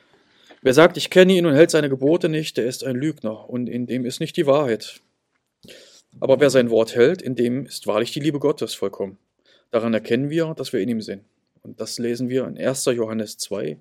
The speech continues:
Vers vier bis fünf. Wie oft haben wir schon erlebt, dass unsere Anfechtungen durch Freunde, Behörden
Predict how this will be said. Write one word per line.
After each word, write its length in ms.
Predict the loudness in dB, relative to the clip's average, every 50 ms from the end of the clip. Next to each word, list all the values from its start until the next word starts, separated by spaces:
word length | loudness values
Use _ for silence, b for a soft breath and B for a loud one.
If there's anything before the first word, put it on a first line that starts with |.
| _ _ _ _
Vers 300 | -14 -12 -12 -10 -10 -12 -12
vier 200 | -8 -8 -6 -6
bis 120 | -8 -12
fünf. 400 | -12 -14 -14 -14 -14 -20 _ _ _ _ _ _ _ _ _ b b b b b b _ _ _ _ _ _ _ _ _ _ _ _ _ _ _ _ _ _ _ _ _ _ _ _ _ _ _ _ _ _ _
Wie 100 | 6 8
oft 220 | 8 8 8 4 4
haben 180 | 4 4 4
wir 80 | 4 0
schon 160 | 0 2 2
erlebt, 340 | 2 4 6 6 4 4 2
dass 140 | -8 -8 -6
unsere 240 | -6 -4 -4 0 0
Anfechtungen 600 | 0 0 0 -2 -4 -4 -4 -2 -4 -4 -4 -4
durch 380 | -6 -8 -8 -10 -12 -14 -16 _ _ _ _ _ _
Freunde, 680 | _ _ -12 2 6 8 8 8 8 4 2 2 0 -6 _ _ _ _ _ _ _ _ _ _ _ _
Behörden 640 | 0 4 6 8 8 8 8 6 2 -4 -8 -12